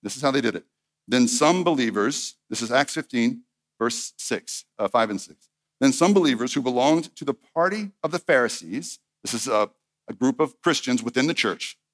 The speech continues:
Y-, y'all know some of the first Christians were Pharisees, right? Everybody thinks Jesus hated Pharisees. He loved them so much, he told them the truth about themselves. Many of them became Christians.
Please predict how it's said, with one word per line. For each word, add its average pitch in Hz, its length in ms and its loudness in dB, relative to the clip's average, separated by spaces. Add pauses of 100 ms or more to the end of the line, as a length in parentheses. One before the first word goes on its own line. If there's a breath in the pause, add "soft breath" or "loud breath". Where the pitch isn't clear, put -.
Y-, 139 120 -16
y'all 139 160 4
know 147 120 6
some 139 160 0
of - 20 0
the 120 60 -2
first 127 200 -2
Christians 135 280 -4
were 98 60 -10
Pharisees, - 500 -6
right? - 100 -16 (500)
Everybody 110 200 0
thinks 107 300 -6
Jesus 98 220 -8
hated 95 220 -6
Pharisees. 110 500 -6 (300)
He 117 60 -4
loved 135 220 4
them 127 120 2
so - 100 -6
much, 95 200 -2
he 98 60 -10
told 117 160 0
them 110 80 -2
the 95 60 -6
truth 143 140 -8
about 101 160 0
themselves. 92 460 -6 (500 loud breath)
Many 123 300 4
of 117 80 2
them 107 120 -2
became 98 260 -6
Christians. - 460 -12